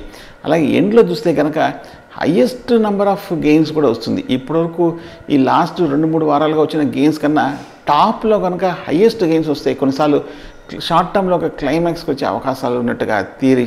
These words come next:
చెప్తోంది. పైగా పదివేలు చేరువలో ఉంది. Short టర్మ్‌లో బహుశా కొంచెం short term over bought position కూడా వస్తున్నట్టు కనిపిస్తుంది. So ఇవన్నీ indications అన్నీ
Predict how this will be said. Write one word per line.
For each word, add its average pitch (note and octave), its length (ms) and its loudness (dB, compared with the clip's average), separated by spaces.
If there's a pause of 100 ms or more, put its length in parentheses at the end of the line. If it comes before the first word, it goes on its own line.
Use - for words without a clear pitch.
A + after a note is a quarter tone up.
చెప్తోంది. - 400 -6 (440)
పైగా D#3 220 2 (260)
పదివేలు D3+ 400 4
చేరువలో D#3+ 400 2 (100)
ఉంది. F3+ 200 2 (460)
Short C#3 280 0
టర్మ్‌లో D#3 240 4
బహుశా C3+ 280 0
కొంచెం C3 260 -4 (320)
short - 220 0
term B2+ 220 0
over B2+ 240 -2
bought B2+ 240 -2
position C3 360 -2
కూడా C3+ 140 0
వస్తున్నట్టు C#3+ 360 -4
కనిపిస్తుంది. C3+ 400 -2 (420)
So F#3+ 60 0 (120)
ఇవన్నీ A3+ 340 6 (100)
indications F#3 540 2
అన్నీ E3 140 4